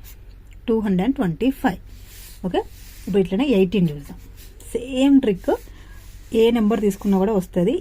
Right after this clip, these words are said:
ఏదైనా రాకపోతే నాకు కామెంట్ చేయండి, నేను చెప్తాను ఎలాగో.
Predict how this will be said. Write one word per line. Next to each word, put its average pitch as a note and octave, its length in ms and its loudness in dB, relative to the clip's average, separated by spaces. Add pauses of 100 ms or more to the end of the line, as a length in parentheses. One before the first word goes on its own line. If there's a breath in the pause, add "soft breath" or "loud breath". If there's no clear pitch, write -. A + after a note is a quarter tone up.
(100)
ఏదైనా F#3+ 300 2
రాకపోతే G3 540 -2 (100)
నాకు G#3 200 0
కామెంట్ F#3 320 4
చేయండి, F3 260 2 (500 soft breath)
నేను A3+ 200 2
చెప్తాను E3 380 -4
ఎలాగో. D#3 240 -12